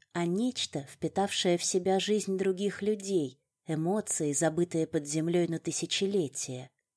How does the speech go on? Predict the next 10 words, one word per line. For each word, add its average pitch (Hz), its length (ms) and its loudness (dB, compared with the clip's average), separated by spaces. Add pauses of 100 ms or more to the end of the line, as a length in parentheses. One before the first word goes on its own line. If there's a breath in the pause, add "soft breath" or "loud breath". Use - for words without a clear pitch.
(1040)
У 196 60 -2
меня 185 340 4
перехватило 196 880 2
дух, 180 520 0 (360)
и 185 100 0
в 170 100 -4
голове 180 400 4
мелькнула 220 500 -2
шальная 208 540 2
мысль, 196 460 -2